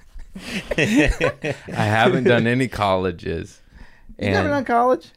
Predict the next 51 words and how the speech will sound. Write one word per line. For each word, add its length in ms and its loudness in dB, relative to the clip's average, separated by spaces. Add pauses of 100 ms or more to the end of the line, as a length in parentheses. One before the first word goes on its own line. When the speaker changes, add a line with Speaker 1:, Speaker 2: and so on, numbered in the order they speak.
Speaker 1:
No, 220 2
I 100 4
would 200 2
love 320 2
to. 80 -4
Speaker 2:
You 120 2
Speaker 1:
They 100 2
Speaker 2:
kidding? 140 8
Speaker 1:
won't 140 4
let 220 2
me 220 4
in. 140 4
I 140 4
don't 160 4
know 80 4
Speaker 2:
<laughs> 20 4
You 60 6
Speaker 1:
why. 200 4
Speaker 2:
do 120 0
so 200 4
well 100 8
Speaker 1:
Fucking 80 0
Speaker 2:
colleges. 440 2
It's 140 -4
hard. 240 4
It's 140 -2
a, 60 4
Speaker 1:
pussies. 180 -6
Speaker 2:
it's, 420 -8 (100)
it's 180 -6
the 120 0
markets. 280 2
Speaker 1:
You 60 0
can't 140 -2
call 240 0
the 140 -4
college 460 -2
kids 240 -6
pussies. 600 -12 (300)
Speaker 2:
No, 80 -2
you 80 -2
can't. 260 -4 (420)
You 120 -4
gotta 140 4
be 80 -4
very 240 4
nice 220 -2
to 100 -10
the 80 -8
college 320 -8
kids. 300 -12